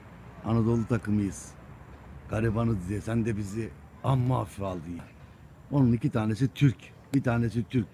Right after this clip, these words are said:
derse, derse ne duruma düşersin?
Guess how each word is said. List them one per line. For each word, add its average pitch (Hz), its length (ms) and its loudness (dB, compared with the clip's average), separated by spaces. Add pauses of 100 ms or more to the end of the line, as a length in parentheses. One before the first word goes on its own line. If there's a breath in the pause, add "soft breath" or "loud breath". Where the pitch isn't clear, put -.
derse, 147 440 4 (1600)
derse 127 420 0 (460 loud breath)
ne 160 200 10
duruma 120 340 6
düşersin? 87 480 -8